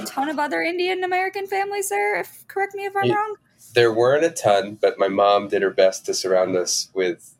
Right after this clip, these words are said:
Speaker 2: as many as she could. She started a, uh, a Sunday school equivalent, an Indian Sunday school equivalent. Um, and, uh, so we had it, we went to this thing called the Young Indian Culture Group. So there, there were a few, but there weren't a ton. Um,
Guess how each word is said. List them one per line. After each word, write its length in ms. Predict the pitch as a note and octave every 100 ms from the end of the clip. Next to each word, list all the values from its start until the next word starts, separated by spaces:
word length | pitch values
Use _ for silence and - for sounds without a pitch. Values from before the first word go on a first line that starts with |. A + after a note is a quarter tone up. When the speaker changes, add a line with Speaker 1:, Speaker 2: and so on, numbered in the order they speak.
| -
Speaker 2:
as 160 | F#2 F2+
many 160 | F#2 F2+
as 80 |
she 120 | - -
could. 280 | - F#2
She 160 | - G2+
started 460 | - - F#2 F#2 F2+
a, 380 | F#2 E2 D#2+
uh, 40 | - - - _ _ _ - G2+
a 40 |
Sunday 460 | F#2 - G#2 G#2 F#2+
school 440 | - - F#2 F2
equivalent, 500 | E2+ - F#2+ F2+ F2
an 60 | F2
Indian 340 | F#2+ F#2+ F#2
Sunday 320 | E2 F#2 F2+ E2+
school 240 | - E2
equivalent. 460 | - E2 E2 E2 - -
Um, 440 | F2 E2+ E2 E2 _ _ -
and, 520 | F#2 F2+ F2 E2+ - _ _ _ _ _ -
uh, 340 | F2+ E2+ E2
so 180 | - F#2
we 140 | F2+
had 160 | F2+ F2
it, 100 | F2+
we 120 | F#2
went 160 | F#2 F2
to 60 |
this 80 | F2
thing 120 | -
called 200 | F2 F2
the 60 | F2
Young 260 | F2+ F2 F2
Indian 300 | E2+ F2 E2
Culture 340 | - E2 -
Group. 240 | E2+ D2+ -
So 280 | - D#2+ E2
there, 220 | F#2+ G2 -
there 160 | A#2 D3
were 120 | D3
a 60 |
few, 380 | B2+ B2 F#2+ - -
but 220 | F2+ -
there 100 | F#2
weren't 240 | G2 F#2+
a 40 | F2
ton. 360 | - D#2+ D2+ _ -
Um, 380 | E2+ F2 E2